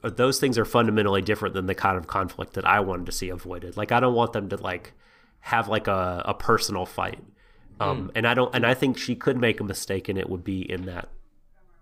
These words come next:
Speaker 1: within that realm. You know what I mean?
Speaker 2: Mm.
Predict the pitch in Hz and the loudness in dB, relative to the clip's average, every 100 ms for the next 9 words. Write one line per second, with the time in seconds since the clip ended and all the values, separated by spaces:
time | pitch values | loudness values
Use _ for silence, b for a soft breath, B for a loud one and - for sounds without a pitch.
0 | - 110 110 117 104 98 92 87 87 85 | -10 -2 0 2 2 2 0 -2 -8 -8
1 | 90 92 92 92 92 98 107 - B B | -10 -8 -6 -6 -6 -6 -8 -14 B B
2 | B _ _ _ _ _ _ 147 113 | B _ _ _ _ _ _ -10 -10